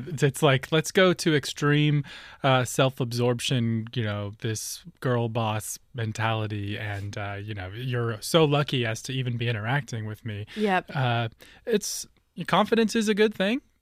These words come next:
Speaker 1: but that's to an unhealthy degree.
Speaker 2: It shouts emasculation to me, actually.
Speaker 1: Yeah.
Speaker 2: A-, as a man, to hear that from the woman that you're trying to pursue and you want to be with would be very emasculating,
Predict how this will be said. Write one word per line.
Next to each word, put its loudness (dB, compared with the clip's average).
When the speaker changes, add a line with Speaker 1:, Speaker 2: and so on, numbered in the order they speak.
Speaker 1:
but 2
that's -2
to 2
an 0
unhealthy 0
degree. -10
Speaker 2:
It 2
shouts 0
emasculation -2
to -8
me, -6
actually. -4
Speaker 1:
Yeah. -2
Speaker 2:
A-, -2
as 0
a 0
man, 0
to 0
hear 2
that 2
from 2
the 2
woman 2
that 0
you're 0
trying 0
to -6
pursue 0
and 0
you 4
want 2
to -8
be 0
with 2
would 2
be 0
very 2
emasculating, 0